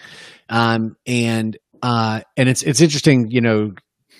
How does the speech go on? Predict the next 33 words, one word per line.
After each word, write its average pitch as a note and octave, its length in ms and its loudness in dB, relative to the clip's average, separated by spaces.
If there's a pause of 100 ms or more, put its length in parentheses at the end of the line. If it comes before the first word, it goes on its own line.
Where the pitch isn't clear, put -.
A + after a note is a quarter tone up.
(640)
you C#3 100 2
know, A2 240 2
in G#2+ 220 0
terms A2 280 0
of G2 80 -2
the F2 100 -6
themes G#2+ 340 0
of F2+ 120 -6
this F#2+ 140 -6
show, C3+ 260 2
because G2+ 280 -2
it's, - 160 -4
like, A#2 180 -2
one A#2 120 2
of G#2 80 0
those G2 220 -2
things G#2+ 340 0
of, G2 140 -6
like, F#2+ 400 -6 (600)
how A#2+ 160 2
much G#2+ 300 4
of, G2+ 220 4
like, F#2+ 500 4
what, G2 460 2 (260)
uh, A#2 180 -6
how A#2+ 220 2
much B2+ 280 2
of A2 100 2
our A#2 300 0
creative G#2 480 4
work G#2 240 0
is F#2 100 0
about, F#2+ 480 0